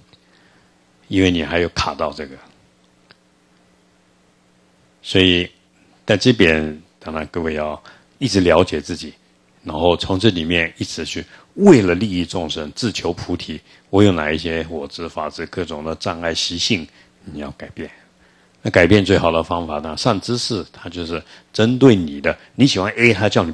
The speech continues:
B。因为就像某人说：“师父，我只喜欢读华严经。”我说：“这种话你不能讲。”啊，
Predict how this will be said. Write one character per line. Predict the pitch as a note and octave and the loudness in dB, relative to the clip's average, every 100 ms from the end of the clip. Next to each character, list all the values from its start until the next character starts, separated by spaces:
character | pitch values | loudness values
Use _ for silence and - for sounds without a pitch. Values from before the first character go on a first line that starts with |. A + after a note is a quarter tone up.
| - | 2
B。 | C#3 C#3 - - - _ _ _ _ _ _ _ _ _ _ _ _ _ _ _ | 2 2 -12 -20 -20 _ _ _ _ _ _ _ _ _ _ _ _ _ _ _
因 | - C3+ | -2 4
为 | C3+ A#2+ A2+ - _ _ _ _ | 6 6 4 -2 _ _ _ _
就 | D3+ | -2
像 | B2+ B2 | 0 2
某 | G2 | 2
人 | F#2 G#2 | 0 -2
说 | G#2 G#2 - _ | -4 -6 -10 _
：“师 | - D3 | -4 -4
父， | C#3+ C3+ | -4 -6
我 | D#3+ | -8
只 | - F3+ | -6 -2
喜 | - | 0
欢 | G3 D3 | 0 2
读 | D3 | 2
华 | B2 G#2 | 2 0
严 | A2 | 0
经。” | G#2+ A#2 F#2 | -2 -4 -4
我 | |
说 | F2 | -4
：“这 | F#2+ | -2
种 | F#2 | -4
话 | D#2+ F2+ | -2 -6
你 | |
不 | D#2 G2 | -6 -10
能 | E2 | -10
讲。” | E2+ D#2+ - _ _ _ - - - _ _ _ _ _ _ _ _ _ _ _ _ _ _ | -10 -14 -16 _ _ _ -18 -16 -18 _ _ _ _ _ _ _ _ _ _ _ _ _ _
啊， | F2 E2 D#2 D2 | -8 -4 -4 -6